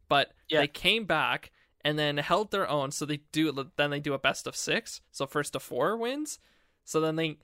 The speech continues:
Speaker 1: tied. They went three three.
Speaker 2: Yeah.
Speaker 1: And then suddenly it went four two. And, like, the team that won was Cloud Nine, and everyone was just, like,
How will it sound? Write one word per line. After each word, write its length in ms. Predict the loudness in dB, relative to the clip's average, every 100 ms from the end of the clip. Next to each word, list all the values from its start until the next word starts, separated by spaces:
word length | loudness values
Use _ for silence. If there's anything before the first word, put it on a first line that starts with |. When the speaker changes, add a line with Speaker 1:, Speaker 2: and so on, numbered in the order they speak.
| _ -14
Speaker 1:
tied. 500 | 2 6 6 4 -2 -8 -2
They 80 |
went 160 | -2 -2
three 160 | -4 -4
three. 340 | -2 -2 -2
Speaker 2:
Yeah. 160 | 2 4 4 2
Speaker 1:
And 120 | 2
then 100 | 2
suddenly 420 | 2 2 2 -2
it 100 | -2
went 140 | -4 0
four 240 | 2 2
two. 400 | 2 -2 -2 -4 -10 -20 _ -2
And, 300 | 0 0 -8 -2
like, 340 | 0 0 0
the 80 | -6
team 200 | -4 0
that 120 | 0
won 180 | 0 -2
was 120 | -4
Cloud 260 | 0 2 2
Nine, 260 | 2 0 0
and 120 | -6 0
everyone 420 | 2 4 2 0
was 160 | -2 -6
just, 160 | -8 0
like, 300 | 0 0